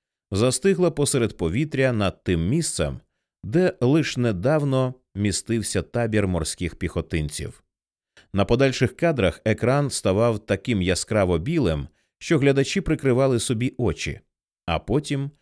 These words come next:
коли та білість починала вицвітати, вони бачили фрагменти ракети, дуже багато чорних рисочок на тлі гаснучого сяйва і величезну підпалину на тому місці, де був висів знак Ікс.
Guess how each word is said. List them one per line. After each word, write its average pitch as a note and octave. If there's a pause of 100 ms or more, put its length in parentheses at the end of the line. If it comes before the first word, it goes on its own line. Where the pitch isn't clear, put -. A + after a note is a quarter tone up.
(240)
коли F3+
та E3
білість B2
починала G2+
вицвітати, F2+ (440)
вони F3+
бачили A#2
фрагменти F#2
ракети, F2+ (380)
дуже D#3+
багато B2
чорних G#2+
рисочок A#2
на F2
тлі B2+ (260)
гаснучого F2
сяйва D#2 (520)
і C3
величезну C3
підпалину G#2+ (360)
на D#3
тому F#2+
місці, A2+
де D#2
був G2
висів F2
знак E2 (140)
Ікс. -